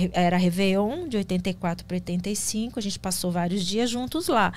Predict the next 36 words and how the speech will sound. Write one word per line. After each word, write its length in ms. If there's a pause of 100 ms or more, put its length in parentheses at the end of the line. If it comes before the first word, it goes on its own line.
(240)
Em 160
seguida 520
ele 160
já 160
foi, 400
cha-, 260
já 400
saiu 460
do 80
Bra-, 220
do, 280
do, 200
do, 180
a 80
gente 200
saiu 280
de 120
Angra, 540 (1080)
ãh, 1120 (360)
ele 220
ficou 420
mais 320
acho 200
que 120
dez 440
dias, 460
ele 160
teve 240
que 120
ir 20
pra 140
Inglaterra 580
pra 120
testar 340
o 60
carro. 480